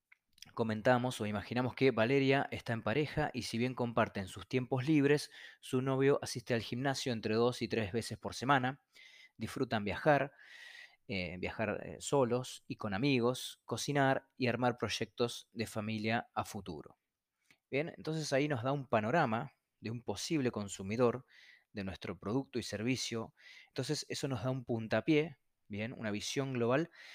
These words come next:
de cómo, mm, de cómo encarar las acciones comerciales focalizadas en ese tipo de cliente. Si seguimos a Jürgen Klarik, él recomienda para, para comenzar a utilizar esta herramienta no más de tres,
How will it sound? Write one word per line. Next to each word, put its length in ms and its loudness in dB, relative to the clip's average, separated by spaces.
de 160 -2
cómo, 560 4
mm, 360 -10
de 80 -8
cómo 200 0
encarar 600 4
las 180 -8
acciones 380 -6
comerciales 800 0
focalizadas 800 -2
en 140 -6
ese 200 -4
tipo 320 -4
de 120 -4
cliente. 520 -8
Si 460 -2
seguimos 460 -4
a 60 0
Jürgen 480 -2
Klarik, 540 0
él 340 -2
recomienda 960 0
para, 500 -2
para 160 -2
comenzar 400 -4
a 60 2
utilizar 340 -4
esta 200 -4
herramienta 500 0
no 180 -4
más 220 0
de 80 -2
tres, 380 -2